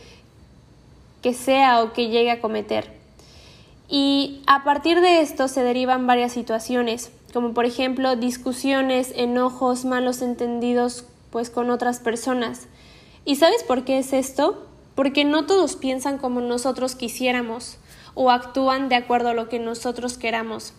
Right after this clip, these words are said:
sino que cada quien ve lo que le conviene o lo que le gusta. Y es que lo que más nos cuesta a los seres humanos es ser humildes y admitir que no tenemos la razón únicamente nosotros.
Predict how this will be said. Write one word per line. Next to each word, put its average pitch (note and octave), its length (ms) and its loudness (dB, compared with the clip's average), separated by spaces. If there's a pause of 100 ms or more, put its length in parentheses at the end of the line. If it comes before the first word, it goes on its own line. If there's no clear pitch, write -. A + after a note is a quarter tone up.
(100)
sino B3 340 -2
que B3 140 -2
cada C4 260 6
quien B3+ 380 0
ve A#3+ 180 4
lo B3+ 240 -2
que A#3+ 100 -2
le A3 200 -2
conviene A#3 580 -2
o A3+ 60 -2
lo A3 160 -2
que A3 80 -6
le A3 160 -4
gusta. C#4+ 400 -6 (720)
Y D4 140 4
es D#4+ 140 0
que G4+ 100 2
lo G4 120 4
que C4 120 0
más B3 240 0
nos D4 220 0
cuesta C#4+ 340 2
a C#4+ 40 8
los B3 140 0
seres C4 300 -2
humanos B3 520 -4
es C4 140 -2
ser D4+ 420 0
humildes D4 600 2
y B3+ 120 -2
admitir B3 540 -2
que C4+ 140 -2
no C4 300 -2
tenemos C4+ 400 0
la B3 140 2
razón A#3+ 500 -2
únicamente A#3+ 680 -4
nosotros. A#3 680 -10